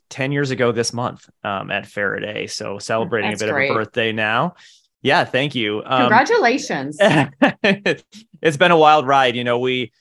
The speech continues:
Speaker 1: we started out, it, um, people are very often surprised to hear this, but we started out actually as a company s-, solely focused on helping solar companies find new customers. And, um, it's because of a,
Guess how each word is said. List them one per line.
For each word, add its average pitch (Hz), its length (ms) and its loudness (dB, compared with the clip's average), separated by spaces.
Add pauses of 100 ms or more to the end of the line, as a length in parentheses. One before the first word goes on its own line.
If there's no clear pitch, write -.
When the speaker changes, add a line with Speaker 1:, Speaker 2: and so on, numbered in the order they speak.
(260)
Speaker 1:
we 131 100 -4
started 175 460 2
out, 143 360 4
it, 135 340 -4
um, 117 440 0 (140)
people 143 240 -2
are 123 100 2
very 120 320 2
often 113 300 0
surprised 107 400 -4
to 110 40 -8
hear 123 200 -4
this, 104 160 -4
but 107 120 -2
we 107 120 -4
started 143 340 0
out 120 240 2
actually 110 540 -4
as 107 100 0
a 110 60 -8
company 104 580 -8 (100)
s-, - 240 -14 (100)
solely 139 500 2
focused 113 420 -4
on 95 80 -4
helping 104 580 -4 (460)
solar 147 380 2
companies 98 680 -6
find 110 300 -2
new 110 140 -4
customers. 95 580 -6 (140)
And, 101 560 -6
um, 95 320 -6
it's - 140 -16
because 101 320 -8
of 101 80 -12
a, 101 160 -8